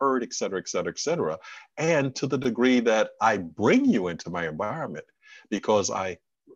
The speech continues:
make you relaxed, number one, letting you know that you have nothing to fear. And if you're aware, you can even sense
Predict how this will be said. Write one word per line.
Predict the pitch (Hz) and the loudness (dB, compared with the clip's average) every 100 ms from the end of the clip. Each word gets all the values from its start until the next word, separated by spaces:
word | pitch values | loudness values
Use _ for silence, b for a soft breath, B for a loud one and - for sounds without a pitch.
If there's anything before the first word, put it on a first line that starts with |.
| _ | _
make | - 254 | -4 -2
you | - | -2
relaxed, | 165 139 135 143 - - _ - | -2 0 -2 -4 -8 -14 _ -16
number | 113 117 131 | -10 -6 -4
one, | 101 78 85 - _ _ _ | -2 -4 -10 -20 _ _ _
letting | 95 107 110 | -2 0 0
you | 98 | -4
know | 85 104 120 | -2 0 0
that | 123 | -4
you | 117 | -4
have | 104 - | -4 -4
nothing | 76 98 113 123 | -4 -6 -6 -10
to | 113 | -12
fear. | 113 - - 139 80 - _ _ _ _ - | -14 -10 -4 -4 -4 -8 _ _ _ _ -4
And | 107 98 113 | -2 -2 -2
if | 127 113 | -2 0
you're | 123 110 - 92 | 0 0 0 -6
aware, | 90 113 165 87 113 _ _ _ _ | -2 0 0 -2 -6 _ _ _ _
you | 113 | -8
can | - 107 - | -4 -6 -6
even | - 165 156 90 - | -2 0 0 -4 -8
sense | - - - - 208 - - - - | -6 -4 -2 -4 -6 -6 -4 -4 -6